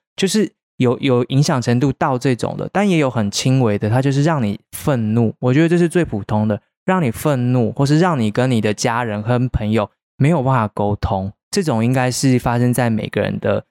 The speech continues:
生活里面。那我访到的很多人其实都是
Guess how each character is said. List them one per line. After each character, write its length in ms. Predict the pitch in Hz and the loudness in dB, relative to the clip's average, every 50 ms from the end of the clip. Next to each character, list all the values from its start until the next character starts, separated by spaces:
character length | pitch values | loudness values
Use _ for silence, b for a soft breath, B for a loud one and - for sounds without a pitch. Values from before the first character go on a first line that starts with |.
| _ _ - | _ _ -10
生 260 | - - - 123 131 | -6 -2 -2 0 0
活 180 | 123 117 110 104 | 0 0 -2 -2
里 160 | 104 104 - | -2 -2 -4
面。 280 | - 110 113 107 - - | -2 -2 -2 -2 -2 -2
那 160 | - 175 185 | 0 0 2
我 260 | 170 139 95 127 131 131 | 2 2 2 0 0 0
访 220 | - 143 123 120 | -2 -4 -4 -2
到 160 | 123 151 151 | -2 -2 0
的 120 | 135 131 117 | 0 -2 -2
很 200 | 120 107 101 107 | -2 -2 0 0
多 180 | 120 127 123 | 2 2 2
人 140 | 113 107 104 | 2 0 -2
其 140 | - 120 110 | -2 -2 0
实 120 | 113 120 | 0 0
都 200 | 110 - 120 117 | 0 0 -2 -2
是 280 | 117 - - 131 120 | -2 -2 0 0 0